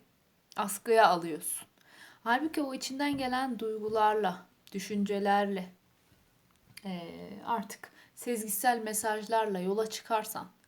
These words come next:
o ateş etkisini de zaten arka plana almışsın. Hızlı çıkışlar yapacak gibisin.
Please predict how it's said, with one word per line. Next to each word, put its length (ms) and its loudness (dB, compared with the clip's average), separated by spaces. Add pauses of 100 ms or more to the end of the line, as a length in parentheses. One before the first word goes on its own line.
(420)
o 140 -2
ateş 320 -4
etkisini 560 -6
de 120 2
zaten 440 0
arka 380 -6
plana 320 -4
almışsın. 640 -4 (260)
Hızlı 260 -8
çıkışlar 540 -6
yapacak 480 -12
gibisin. 380 -12